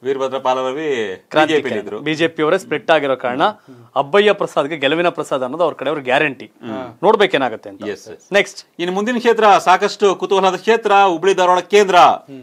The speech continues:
Speaker 1: ಬಿ ಜೆ ಪಿಯಿಂದ ಮಹೇಶ್ ತೆಂಗಿನಕಾಯಿ, ಜಗದೀಶ್ ಶೆಟ್ಟರ್ ಕೊಡ್ಲಿಲ್ಲ,
Speaker 3: ಹ್ಮ್.
Speaker 1: ಮಹೇಶ್ ತೆಂಗಿನಕಾಯಿ ಕೊಟ್ರು. ಜಗದೀಶ್ ಶೆಟ್ಟರ್ ಈಗ ಕಾಂಗ್ರೆಸ್ನ ಸ್ಪರ್ಧೆ ಮಾಡ್ತಾ ಇದ್ದಾರೆ. ಕಾಂಗ್ರೆಸ್ ವರ್ಸಸ್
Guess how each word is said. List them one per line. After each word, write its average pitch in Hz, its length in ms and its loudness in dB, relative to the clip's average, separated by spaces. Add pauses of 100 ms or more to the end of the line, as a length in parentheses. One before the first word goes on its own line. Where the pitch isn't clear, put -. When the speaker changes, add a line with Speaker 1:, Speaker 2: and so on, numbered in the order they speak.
(100)
Speaker 1:
ಬಿ 190 120 -2
ಜೆ 202 140 8
ಪಿಯಿಂದ 196 180 0
ಮಹೇಶ್ 196 360 2
ತೆಂಗಿನಕಾಯಿ, 196 640 0
ಜಗದೀಶ್ 156 340 -4
ಶೆಟ್ಟರ್ 175 200 -8
ಕೊಡ್ಲಿಲ್ಲ, 202 500 4
Speaker 3:
ಹ್ಮ್. 143 360 -8 (120)
Speaker 1:
ಮಹೇಶ್ 170 240 -2
ತೆಂಗಿನಕಾಯಿ 175 280 -4
ಕೊಟ್ರು. 190 440 -2 (400)
ಜಗದೀಶ್ 156 260 -2
ಶೆಟ್ಟರ್ 220 360 0
ಈಗ 156 280 -6
ಕಾಂಗ್ರೆಸ್ನ 143 600 -6
ಸ್ಪರ್ಧೆ 139 300 -6
ಮಾಡ್ತಾ 139 280 -4
ಇದ್ದಾರೆ. 139 360 -6 (760)
ಕಾಂಗ್ರೆಸ್ 156 500 0
ವರ್ಸಸ್ 170 340 -8